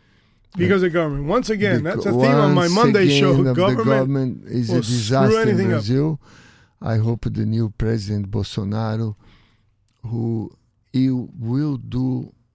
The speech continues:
Speaker 2: uh, he's very honest, very hardworking, very tough, because
Speaker 1: And
Speaker 2: he's
Speaker 1: military background.
Speaker 2: and he's
Speaker 1: So
Speaker 2: getting
Speaker 1: disciplined.
Speaker 2: w-, disciplined, and he's getting a country with so much corruption, so much,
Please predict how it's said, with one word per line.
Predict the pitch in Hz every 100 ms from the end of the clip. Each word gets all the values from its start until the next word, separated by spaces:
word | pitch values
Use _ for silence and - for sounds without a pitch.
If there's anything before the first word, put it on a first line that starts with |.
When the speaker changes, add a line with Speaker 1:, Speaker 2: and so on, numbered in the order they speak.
| _ _ -
Speaker 2:
uh, | 98
he's | 110 98
very | 113 120 120
honest, | 120 123 131 123 -
very | 113 113 107
hardworking, | 107 104 104 117 117 - 127 120 123 _ - _ -
very | 113 117 113 -
tough, | 123 117 - -
because | 127 175
Speaker 1:
And | 147 165
Speaker 2:
he's |
Speaker 1:
military | 214 156 175 160
background. | 143 156 151 139 120 _ _ _
Speaker 2:
and | 113 110
he's | 107
Speaker 1:
So | 156
Speaker 2:
getting | 127 135 135
Speaker 1:
disciplined. | 131 147 117 - - _ _ -
Speaker 2:
w-, | - -
disciplined, | 123 127 139 117 135 131 117
and | 113
he's | 110 110
getting | - 135 131 123 120 -
a | - -
country | 139 147 - - - - _ _ _ -
with | 113
so | 107 - - 170 120
much | 139 135 - -
corruption, | 117 120 110 - - 123 90
so | - - 156 143
much, | 139 135 - -